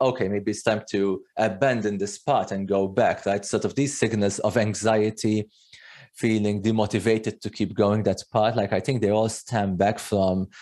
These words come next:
a general, again, like, understa-, general sort of approach of dealing with uncertainty and unpredictability, unpredictability, that especially in this type of, uh, arrangement that I'm working right now, that, that I don't know how tomorrow is going to look like or next month is going to look like, I feel that are, they're super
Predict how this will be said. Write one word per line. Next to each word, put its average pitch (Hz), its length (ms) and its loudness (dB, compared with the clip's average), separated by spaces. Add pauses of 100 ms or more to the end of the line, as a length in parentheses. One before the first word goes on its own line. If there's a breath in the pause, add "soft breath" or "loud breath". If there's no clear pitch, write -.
(300 loud breath)
a 117 120 2
general, 131 760 2 (240)
again, 107 260 0
like, 98 200 0
understa-, 110 600 -2
general 110 360 4
sort 104 180 0
of 98 220 0 (260)
approach 113 560 0
of 101 140 -2
dealing 117 240 2
with 104 180 -2
uncertainty 98 640 -2
and 95 120 0
unpredictability, 104 800 -2 (220)
unpredictability, 101 1000 0 (680 loud breath)
that 139 260 2
especially 180 460 2
in 143 80 4
this 127 140 2
type 127 200 2
of, 120 240 -2 (440)
uh, 123 60 0 (180)
arrangement 113 500 4
that 110 80 0
I'm 104 140 4
working 107 320 2
right 104 280 2
now, 90 200 2
that, 90 140 0 (100)
that 104 160 0
I 101 80 4
don't 113 220 2
know 101 140 2
how 101 200 0
tomorrow 104 420 0
is 98 140 0
going 98 160 -2
to 101 100 -4
look 104 220 -2
like 95 220 0
or 98 100 -2
next 98 200 -6
month 98 140 -2
is 95 120 -6
going 95 140 0
to 107 80 0
look 98 200 0
like, 90 220 0
I 135 120 4
feel 123 300 0
that 110 180 0
are, 101 140 2
they're 101 160 2
super 101 520 -2